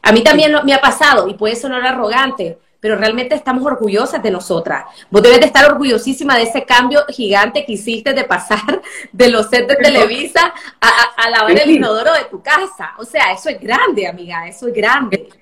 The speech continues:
Speaker 2: Es grande.
Speaker 1: Es gr-, es grande, pues, y el mundo,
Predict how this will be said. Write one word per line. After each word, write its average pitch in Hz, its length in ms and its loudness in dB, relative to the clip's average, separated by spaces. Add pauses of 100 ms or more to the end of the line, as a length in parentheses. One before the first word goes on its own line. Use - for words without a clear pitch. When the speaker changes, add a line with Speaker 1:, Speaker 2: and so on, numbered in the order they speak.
Speaker 2:
Es 294 240 4
grande. 302 560 2 (280)
Speaker 1:
Es 247 200 2
gr-, 269 160 -2
es 285 300 2
grande, 294 540 2
pues, 302 220 2
y 240 100 -4
el 208 100 -4
mundo, 285 680 -2